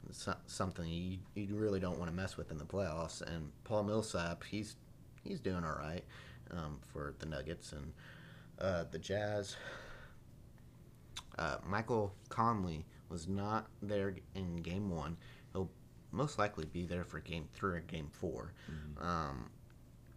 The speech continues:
Speaker 1: we'll have to keep an eye on that, but, um, the first couple games he missed, he's back in the bubble now, um, and, uh, he just, um, his wife gave birth to their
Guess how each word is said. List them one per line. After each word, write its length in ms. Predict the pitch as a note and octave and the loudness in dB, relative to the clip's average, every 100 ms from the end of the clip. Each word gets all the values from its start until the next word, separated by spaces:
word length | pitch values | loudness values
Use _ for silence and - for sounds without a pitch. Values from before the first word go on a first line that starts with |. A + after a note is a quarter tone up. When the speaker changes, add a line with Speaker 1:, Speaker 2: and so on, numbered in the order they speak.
| - | -8
Speaker 1:
we'll 180 | - F#2+ | 0 4
have 180 | G2 F#2+ | 4 2
to 60 | - | 0
keep 180 | G2 | 0
an 60 | F2 | 2
eye 180 | F2+ E2+ | 2 2
on 160 | D#2+ D#2+ | 2 2
that, 280 | D#2+ D#2 - | 2 0 0
but, 260 | E2 D#2 - | 2 2 0
um, 320 | F2+ E2+ D2+ | 0 0 -2
the 80 | - | 2
first 220 | B2 A#2 | 4 4
couple 200 | - - | 2 2
games 300 | F#2+ F2+ F2+ | 2 2 2
he 80 | - | 2
missed, 440 | F2 E2+ E2+ D#2+ - | 0 2 0 -2 -2
he's 160 | F2+ | -2
back 420 | - - F#2+ A2 - | 0 2 4 2 0
in 140 | G2 A2 | 0 2
the 80 | E2+ | 2
bubble 360 | F2 F2+ E2+ | 2 2 2
now, 420 | E2 G2 C#2+ B1+ - - - - - | 2 2 0 -2 -6 -10 -12 -12 -4
um, 600 | F2+ E2+ D#2+ D#2+ D2+ D2 - - | 0 2 0 -2 -4 -6 -10 -6
and, 520 | F2 E2+ E2 E2 D2+ | -4 -2 -2 -2 -2
uh, 300 | C#2+ C#2+ C2 - - - - - - - | -2 0 -2 -4 -10 -16 -16 -16 -14 -4
he 200 | G#2 F#2+ - | -2 -2 -2
just, 260 | - G#2 - - - | 2 2 0 -12 -6
um, 300 | F2+ F2 D#2+ | 0 0 0
his 200 | E2 F#2+ G2 | -2 0 4
wife 220 | G2 G2 | 4 4
gave 220 | G2+ F2+ | 2 4
birth 380 | - F2 - - - - - - - | 2 2 0 -8 -12 -12 -12 -14 -8
to 360 | - F#2 E2+ E2 | 0 2 4 2
their 540 | E2+ E2+ D#2+ D2+ C2+ | 4 4 4 2 0